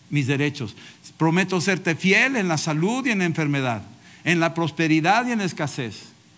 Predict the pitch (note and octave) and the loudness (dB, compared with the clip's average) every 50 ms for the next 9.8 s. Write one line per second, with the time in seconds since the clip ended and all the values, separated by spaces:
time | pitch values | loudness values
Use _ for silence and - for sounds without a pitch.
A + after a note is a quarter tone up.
0 | - - - - _ - - - - - - B2 - - A2 A2+ G#2+ G#2+ B2+ D3 | -20 -20 -20 -20 _ -20 -20 -16 -14 -12 -12 -10 -6 -4 -4 -2 0 0 0 0
1 | C3+ - B2+ G#2+ G2+ - - A2 - - A#2 A2 G#2 - - - - - - - | -2 -4 -6 -8 -8 -8 -12 -12 -10 -10 -12 -12 -12 -16 -18 -20 -20 -20 -20 -20
2 | - - - _ - A2 C#3 C3+ - B2 - - A2 G#2 - A2 G#2 - - - | -20 -20 -20 _ -6 -4 -4 -4 -4 -4 -6 -6 -6 -6 -8 -10 -12 -12 -14 -20
3 | - - - - - - - - - - - - - - - - - _ - - | -20 -20 -20 -20 -20 -20 -20 -20 -20 -20 -20 -20 -20 -20 -20 -20 -20 _ -20 -20
4 | - - - - - - - - _ - - - - - - A#2+ A#2+ C3 D3+ D#3 | -20 -20 -20 -20 -20 -20 -20 -20 _ -20 -20 -20 -20 -12 -6 -2 0 0 2 2
5 | D#3+ D#3 C3+ A#2 - - A2+ G#2 G2+ - C#3+ C3+ D3 D#3 E3 E3+ - A2+ A2+ A#2 | 2 0 0 -2 -4 -6 -8 -8 -6 -6 -6 -6 -6 -6 -6 -8 -10 -8 -8 -8
6 | F2+ - - - - - - G#3+ A#3 A#3 A#3 A3+ - - - - - - - - | -8 -8 -8 -8 -6 -6 -6 -6 -6 -6 -6 -8 -10 -14 -20 -20 -20 -20 -20 -20
7 | - - - A#2+ - - - C3+ C3 C3 C3+ C3 - - G3+ G3 A3 A3+ G3 D3+ | -14 -10 -8 -6 -4 -4 -2 -2 -2 -2 -2 -2 -2 -2 -2 -2 -2 -4 -4 -6
8 | C#3 C3+ - - - - - - - _ _ _ _ _ - - _ _ _ _ | -6 -10 -12 -14 -18 -20 -20 -20 -20 _ _ _ _ _ -20 -20 _ _ _ _
9 | _ - C3 C3+ A2+ A#2+ B2+ C3+ C#3+ C3+ - - - - - | _ -6 -4 -4 -2 -2 -4 -4 -4 -6 -8 -12 -16 -18 -20